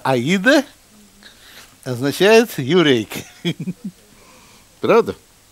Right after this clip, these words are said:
Еще раз говорю, что Егуди, Иудаис, Жид —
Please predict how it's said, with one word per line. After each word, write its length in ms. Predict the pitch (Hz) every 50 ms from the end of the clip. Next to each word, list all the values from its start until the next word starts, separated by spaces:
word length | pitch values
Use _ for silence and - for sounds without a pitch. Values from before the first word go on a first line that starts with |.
| _ _ _ _ _ _ _ _ _ _ _ _ _ - - _ -
Еще 260 | 156 151 - 190 175
раз 140 | 151 131 120
говорю, 280 | 135 139 135 120 110
что 280 | - - - 117 98 - _ _ _ _ _ _ - - - - _ _ _ _ _
Егуди, 720 | - 107 110 123 139 139 113 110 139 170 202 196 247 254 - -
Иудаис, 840 | - 135 131 123 120 101 139 160 185 208 220 226 226 - - - - _
Жид — 440 | - 113 107 110 135 160 190 196